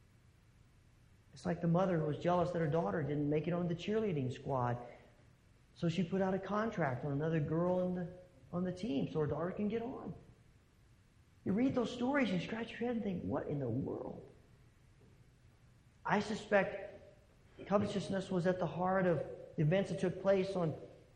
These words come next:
on January sixth of nineteen ninety-four at the Figure Skating Championships in Detroit. It was a practice session that day, and as she came off the ice,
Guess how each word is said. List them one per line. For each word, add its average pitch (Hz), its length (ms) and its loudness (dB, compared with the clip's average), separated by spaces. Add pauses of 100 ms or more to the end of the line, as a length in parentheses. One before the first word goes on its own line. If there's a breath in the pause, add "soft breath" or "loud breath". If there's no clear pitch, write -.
(100)
on 160 120 4
January 180 380 4
sixth 208 300 0
of 156 80 0
nineteen 175 340 0
ninety-four 185 580 2
at 202 80 -4
the 165 60 -2
Figure 196 300 -2
Skating 156 360 0
Championships 139 600 -4
in 147 100 -2
Detroit. - 500 -12 (1500)
It - 1040 -20
was 147 100 -4
a 165 40 0
practice 185 420 -2
session 151 360 2
that 151 180 0
day, 147 280 4
and 131 140 0 (1080)
as 123 60 -2
she 160 80 0
came 190 240 2
off 180 160 6
the 175 120 4
ice, 180 300 6